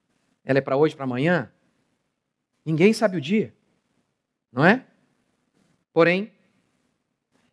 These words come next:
eu estou com Lutero, que disse assim, "Nós devemos viver como se Jesus tivesse morrido ontem, ressuscitado hoje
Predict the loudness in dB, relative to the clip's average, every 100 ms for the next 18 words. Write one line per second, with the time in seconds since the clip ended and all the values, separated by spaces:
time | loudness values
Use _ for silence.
0 | 0 0 0 -2 -2 -4 -2 -2 -2 -6
1 | _ _ -6 -2 2 0 0 -12 _ _
2 | _ _ _ _ _ _ -2 0 0 0
3 | -2 -6 -2 -2 -2 _ _ _ _ -2
4 | -2 -2 -2 -2 -2 -6 -6 -2 -2 -2
5 | -4 -4 -4 -2 -2 -2 -10 _ _ _
6 | _ _ _ _ _ _ -2 -2 -4 0
7 | 2 2 -2 -4 -8